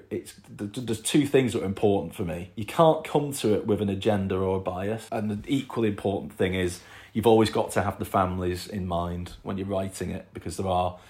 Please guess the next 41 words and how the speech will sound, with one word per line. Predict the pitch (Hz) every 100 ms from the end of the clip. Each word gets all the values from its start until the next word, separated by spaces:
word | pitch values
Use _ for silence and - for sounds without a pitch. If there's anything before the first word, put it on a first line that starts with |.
| - - -
sensitivities | - 104 - 104 101 90 - 90
involved, | 90 87 90 95 - - - - _ _
and | 110 104
the |
stuff | 101 - 110
that | - 90
didn't | 107 98 101
go | - 95 95
into | 92 90 -
the | 87
book | 87 78 - - - _ -
because | 107 - 101 95
of | 92
that | - -
reason. | 87 87 90 90 - - - - - _ _
There's | 101 95
stuff | - 110 -
that | 92
didn't | 101 92
go | 82 92
into | 90 -
the | 90
book | - - -
because | 90 92 92
of |
legal | 87 95 107 92
reasons. | 85 90 90 90 90 - _ _ _ _ _ -
But | 113 -
I |
think | 98 123 113
what | 117 110 -
the |
book | 95 117 -
does | 98 113 107 -
do | 85 82 90
is | 101 92
give | - 101
a | 101
really | 95 101 110 110 104
fair | 101 - 110 101 90 90
account | 92 - 90 87 95